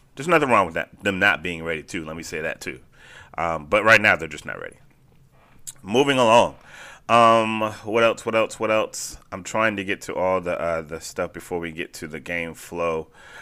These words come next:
Um, this game, Suns were,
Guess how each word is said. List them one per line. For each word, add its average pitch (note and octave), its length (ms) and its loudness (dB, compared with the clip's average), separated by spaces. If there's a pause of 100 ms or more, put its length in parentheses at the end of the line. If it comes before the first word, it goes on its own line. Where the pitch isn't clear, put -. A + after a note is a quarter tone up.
(240)
Um, G2 560 2
this A#2 240 0
game, A2+ 560 0
Suns A2 400 -2
were, F#2 240 -2